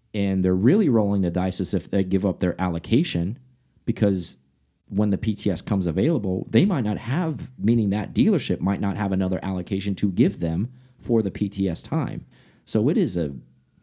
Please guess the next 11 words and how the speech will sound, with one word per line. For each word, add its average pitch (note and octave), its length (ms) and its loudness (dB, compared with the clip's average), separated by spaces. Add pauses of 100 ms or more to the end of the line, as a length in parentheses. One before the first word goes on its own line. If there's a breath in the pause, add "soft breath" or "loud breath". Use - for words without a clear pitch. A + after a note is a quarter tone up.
(380)
ratchet G2+ 720 0
ass G2+ 300 -2
game F2 720 -2
that E2+ 180 -2
gets - 220 -2
played G#2+ 340 0
behind F2 480 -2
the, D2+ 140 -4 (140)
the F2+ 140 -2
scenes G2+ 460 -2
that E2+ 220 -6